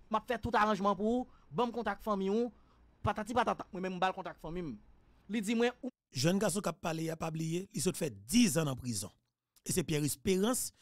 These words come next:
Speaker 2: qui fait le fait dix ans en prison parce que les besoin faire l'argent sous tête des politiciens. Les besoin faire l'argent avec la communauté internationale là. Faut que les produits rapport par n'importe quel moyen.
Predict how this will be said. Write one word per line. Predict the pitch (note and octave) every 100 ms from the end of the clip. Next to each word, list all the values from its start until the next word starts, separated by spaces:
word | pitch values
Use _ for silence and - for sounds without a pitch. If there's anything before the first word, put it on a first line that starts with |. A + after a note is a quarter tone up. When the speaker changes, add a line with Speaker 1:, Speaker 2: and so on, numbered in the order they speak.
| _ -
Speaker 2:
qui | D#3+
fait | E3+
le |
fait | D3+ C#3
dix | A#2+ A#3+ G3+
ans |
en | E3
prison | D#3+ D3+ D#3+
parce | D3+ -
que | E3 E3+ - -
les | D3+
besoin | D3+ D#3+
faire | - C#3+
l'argent | B2+ A2 F#2+ C4+ D4 - _ _ _ _ _ _
sous | -
tête | C#3+ C#3+
des | C#3 C#3
politiciens. | C#3 B2+ B2+ B2+ A#2 - _ _ _ _ _
Les | A3
besoin | F3+ D#3+
faire | C#3+ E3
l'argent | D3+ C3+ A3+ G#3+ _ _ _ -
avec | E3 E3 -
la |
communauté | - E3 D#3+ D3+
internationale | D#3 D3 B2+ C#3+ C#3 B2+
là. | G#2+ - _ -
Faut | - D#3+
que | -
les | D#3+
produits | E3 F3+ C3 E3+
rapport | D3 D3+ C#3+
par | C#3
n'importe | C3+ -
quel | C#3
moyen. | C3 A#2 C3